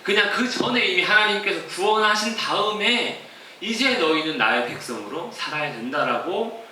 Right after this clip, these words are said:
언약을 주셨는데, 백성들이 그 언약을 받아들이지 않았다는 것입니다.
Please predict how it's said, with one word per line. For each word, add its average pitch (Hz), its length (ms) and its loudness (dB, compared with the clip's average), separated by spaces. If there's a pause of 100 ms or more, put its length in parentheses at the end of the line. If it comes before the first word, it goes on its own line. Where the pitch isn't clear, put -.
(160)
언약을 123 540 -2
주셨는데, 123 960 -2 (500)
백성들이 220 520 -4
그 185 140 0
언약을 160 440 -2
받아들이지 170 560 -4
않았다는 139 480 -10
것입니다. - 260 -16